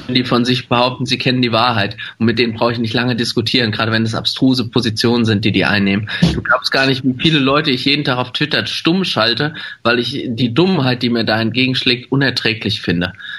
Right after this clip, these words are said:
Ähm, das muss ich jetzt leider mal so direkt sagen. Aber das ist das Faszinierende. Es begegnen einem auch so viele tolle Menschen, die einen begeistern, schon mit einem kurzen Satz in hundertvierzig Zeichen einen irgendwie, äh,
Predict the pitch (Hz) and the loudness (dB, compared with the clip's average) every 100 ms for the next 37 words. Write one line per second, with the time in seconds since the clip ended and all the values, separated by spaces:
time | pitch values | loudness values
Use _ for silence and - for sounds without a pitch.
0 | - - 120 110 107 113 117 131 131 127 | -16 -4 0 2 2 0 2 2 2 0
1 | 117 110 117 120 113 113 113 117 117 - | 0 0 2 0 0 -2 0 0 -2 -2
2 | 104 101 95 - - - - - 143 208 | 0 0 -2 -8 -14 -16 -14 -2 2 2
3 | 190 120 110 110 - _ _ _ _ _ | 2 0 -2 -8 -18 _ _ _ _ _
4 | - 131 127 170 175 156 160 - 151 - | -8 -4 0 0 -2 -2 -4 -2 -4 -2
5 | 143 143 165 135 107 - 113 135 127 156 | -2 2 2 2 0 -2 -4 -2 0 0
6 | 147 127 123 120 110 113 - 135 143 160 | 0 -2 0 -2 -2 -4 -4 0 2 0
7 | 160 - 147 135 131 - 156 160 139 127 | -2 0 2 2 0 0 0 2 0 -2
8 | - - - _ 120 113 107 104 - - | -8 -20 -20 _ 0 2 0 -4 -14 -14
9 | - 110 113 120 123 127 131 127 139 170 | -4 -2 2 2 4 4 2 2 2 0
10 | - 113 110 113 139 135 - 135 135 151 | 0 0 0 0 2 2 2 0 0 0
11 | 180 180 131 143 160 143 131 156 147 - | 0 0 0 0 0 -2 -2 0 -2 -4
12 | - - - 143 151 127 127 131 131 147 | -10 -10 -4 -2 -2 -4 -4 -4 -4 -2
13 | 147 143 - - - _ - | -4 -6 -10 -20 -20 _ -14